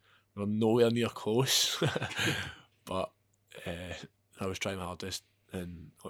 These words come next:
as I said before, it's a good, it's a hard place to go to, St Mirren, uh, Paisley. But I thought the boys had good composure and, uh, fought well.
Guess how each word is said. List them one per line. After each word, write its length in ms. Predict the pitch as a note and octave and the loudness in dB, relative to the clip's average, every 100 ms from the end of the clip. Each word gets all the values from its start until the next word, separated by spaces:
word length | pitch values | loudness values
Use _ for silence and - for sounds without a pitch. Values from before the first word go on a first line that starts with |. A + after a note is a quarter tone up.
| - | -8
as 140 | G2 | -6
I 40 | F2+ | -6
said 140 | G2 | -10
before, 260 | G2+ - G2 | -12 -10 -8
it's 100 | - | -8
a 100 | F#2+ | -10
good, 260 | - G2+ - - - | -8 -8 -10 -20 -20
it's 100 | - | -4
a 60 | A#2 | 6
hard 180 | B2 C#3 | 8 8
place 160 | D#3+ | 4
to 80 | - | 4
go 120 | A2+ | 2
to, 140 | C3 C#3 | 2 0
St 160 | - | -2
Mirren, 400 | D3+ C3 - A2+ | 0 -2 -2 -4
uh, 40 | G#2+ | -2
Paisley. 340 | A#2+ A#2 G#2+ - _ _ | -2 -2 -4 -8 _ _
But 180 | G#2+ G2 | 0 0
I 40 | |
thought 160 | - G#2+ | 0 -2
the 60 | |
boys 480 | G2+ G2+ G#2 - - - _ _ | 0 -2 -2 -4 -6 -12 _ _
had 160 | - G2+ | -8 -6
good 120 | A2 | -6
composure 380 | G#2+ G2 G#2+ G#2+ | -6 -4 -4 -4
and, 240 | A2 G2 F#2+ _ _ _ _ - | -4 -6 -10 _ _ _ _ -6
uh, 220 | G2+ G2+ A2 _ _ | -4 -4 -10 _ _
fought 200 | - G2+ | -4 -2
well. 200 | G#2+ | -2